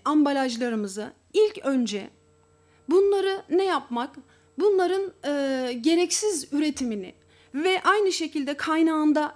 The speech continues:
önlenmesini ve azaltılmasını sağlamak, sonra mümkün olanları tekrar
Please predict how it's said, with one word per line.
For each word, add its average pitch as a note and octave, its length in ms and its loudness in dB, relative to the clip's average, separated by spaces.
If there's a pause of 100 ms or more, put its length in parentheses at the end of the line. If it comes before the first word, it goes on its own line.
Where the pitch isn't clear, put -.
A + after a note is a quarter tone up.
önlenmesini C4+ 920 0
ve D4+ 220 -4
azaltılmasını B3+ 840 -2
sağlamak, C#4+ 580 0 (480)
sonra G4+ 680 2
mümkün F#4 480 0 (120)
olanları D4+ 640 0 (180)
tekrar C#4+ 460 -2